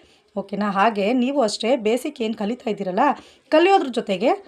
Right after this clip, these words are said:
ಆ, ನೀವೇನ್ ಮಾಡ್ಬೇಕು ಅಂತಂದ್ರೆ ನಿಮ್ಮ ಒಂದು ಬ್ಲೌಸ್ ಅಂದ್ರೆ ಕಸ್ಟಮರ್‌ದು ತಗೊಳಕ್ ಆಗದೆ ಇದ್ರೂ ಪರವಾಗಿಲ್ಲ,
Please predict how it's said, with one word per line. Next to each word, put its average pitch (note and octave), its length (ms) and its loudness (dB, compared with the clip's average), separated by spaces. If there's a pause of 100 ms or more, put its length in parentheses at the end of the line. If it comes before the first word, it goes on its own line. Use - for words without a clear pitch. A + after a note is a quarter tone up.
(460)
ಆ, B3+ 280 4
ನೀವೇನ್ E4 340 2
ಮಾಡ್ಬೇಕು A#3 380 0
ಅಂತಂದ್ರೆ G#3 420 0
ನಿಮ್ಮ D#4 340 2
ಒಂದು C#4+ 260 4
ಬ್ಲೌಸ್ A3+ 320 2
ಅಂದ್ರೆ C4 240 2
ಕಸ್ಟಮರ್‌ದು D4+ 580 0
ತಗೊಳಕ್ B3 380 2
ಆಗದೆ G3+ 280 2
ಇದ್ರೂ G#3 140 -2
ಪರವಾಗಿಲ್ಲ, A#3+ 480 0